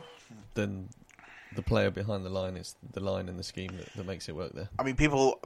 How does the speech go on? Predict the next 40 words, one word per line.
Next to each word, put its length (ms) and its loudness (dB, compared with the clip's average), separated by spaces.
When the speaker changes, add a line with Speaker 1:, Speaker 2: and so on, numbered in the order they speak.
Speaker 2:
massively 680 8
overpaid 480 2
for 80 0
him 140 0
last 300 4
year. 220 2
Um, 400 0
he 160 0
came 320 4
off 120 2
the 60 -12
board 360 6
as 220 0
the, 520 -4
um, 340 4
running 180 4
back 160 4
six, 240 -2
running 140 0
back 140 0
seven. 360 6
Um, 380 8
I 100 8
think, 440 -6
um, 400 4
there's 200 2
gonna 120 0
be 80 4
an 60 6
overcorrection 640 6
this 180 -4
year. 280 2
They'll 120 4
probably 240 2
see 360 -2
that 200 4
number 240 0
fall 340 0
somewhere 400 6
between 640 -4